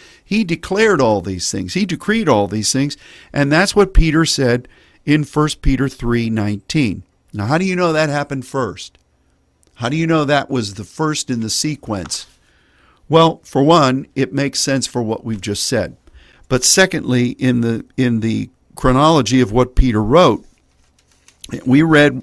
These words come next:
in First Peter three, but then when you go to First Peter four,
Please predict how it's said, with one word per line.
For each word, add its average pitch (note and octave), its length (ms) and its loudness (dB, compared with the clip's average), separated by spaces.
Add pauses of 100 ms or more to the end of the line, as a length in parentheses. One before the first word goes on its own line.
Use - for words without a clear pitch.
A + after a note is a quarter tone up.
in A#2+ 200 0
First C#3 280 0
Peter A#2+ 240 2
three, D3+ 460 0 (400)
but B2 160 -6
then D3+ 160 2
when D3 100 2
you C#3 100 0
go C#3 160 2
to C3+ 60 0
First C#3 340 -4
Peter C#3 280 -4
four, C#3 720 2